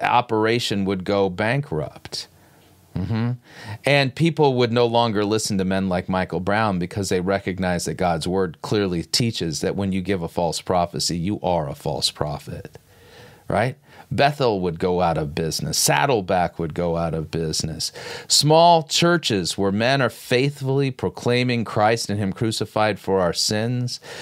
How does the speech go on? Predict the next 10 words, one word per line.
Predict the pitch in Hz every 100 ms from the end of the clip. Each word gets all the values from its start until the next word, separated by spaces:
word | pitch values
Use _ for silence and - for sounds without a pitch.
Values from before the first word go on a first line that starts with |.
| - - 123
and | 135 127 113
they | 95 117
are | 117 101 107 95
doing | 95 92 135 135 127 110
the | 98
hard | - - 113 110 87
work | 87 101 92
of | 87 78 -
actually | 98 101 - 95 90
teaching | - - 98 - 92 92